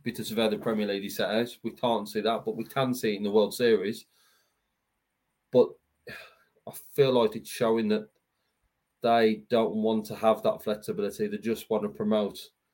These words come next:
as is. And with Luke Littler doing what he did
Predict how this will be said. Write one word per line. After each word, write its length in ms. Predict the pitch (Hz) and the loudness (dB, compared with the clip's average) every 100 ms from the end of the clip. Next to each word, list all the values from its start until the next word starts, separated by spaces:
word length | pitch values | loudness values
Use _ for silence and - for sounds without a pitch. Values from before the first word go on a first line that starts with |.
| _ _ - | _ _ 0
as 200 | 117 98 | 2 2
is. 400 | 107 104 117 - _ _ _ _ | 0 -2 -6 -12 _ _ _ _
And 220 | 120 113 104 | -2 -2 2
with 300 | 123 110 - | 0 0 -2
Luke 320 | 123 123 123 | 0 2 2
Littler 280 | 113 - 110 | 0 -2 -2
doing 260 | 110 117 110 | 0 0 2
what 140 | 110 | 2
he 80 | 107 | 0
did 460 | - 135 110 101 | -2 0 0 0